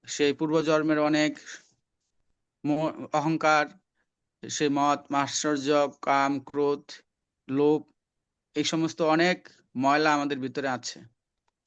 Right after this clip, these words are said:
তো সেই ময়লাগুলা থাকার কারণে আমরা আমাদের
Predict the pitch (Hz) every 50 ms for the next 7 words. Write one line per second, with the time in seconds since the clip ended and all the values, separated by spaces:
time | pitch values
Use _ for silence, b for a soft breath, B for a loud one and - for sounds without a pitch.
0 | _ _ _ _ - 160 151 - - 185 190 170 170 165 170 180 190 190 185 170
1 | 190 190 190 180 175 175 - - 160 151 151 185 180 180 175 151 180 165 170 170
2 | 175 175 165 156 156 156 156 151 147 147 147 147 156 156